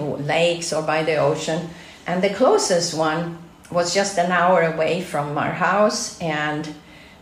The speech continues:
um, this lady had healed herself from, um, rheumatoid arthritis. Well, so Ann Wigmore, at the same time, kind of, were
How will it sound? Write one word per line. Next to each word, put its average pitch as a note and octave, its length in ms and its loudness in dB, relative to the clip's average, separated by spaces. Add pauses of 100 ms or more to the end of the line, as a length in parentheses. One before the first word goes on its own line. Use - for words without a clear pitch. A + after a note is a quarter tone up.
um, D#3 580 -2 (320)
this G#3 320 2
lady G#3+ 520 4
had E3 300 0
healed D#3+ 640 -4
herself - 1000 0
from, C#3 680 -2
um, C3 520 -4 (180)
rheumatoid E3+ 600 2
arthritis. - 840 -6 (560)
Well, D3+ 440 0 (480)
so D#3+ 240 0
Ann E3+ 220 0
Wigmore, G#3+ 800 4 (260)
at G3 140 -2
the A#3+ 80 2
same C4 520 4
time, G#3+ 520 2
kind F#3 320 2
of, D#3 360 -2
were D#3+ 380 0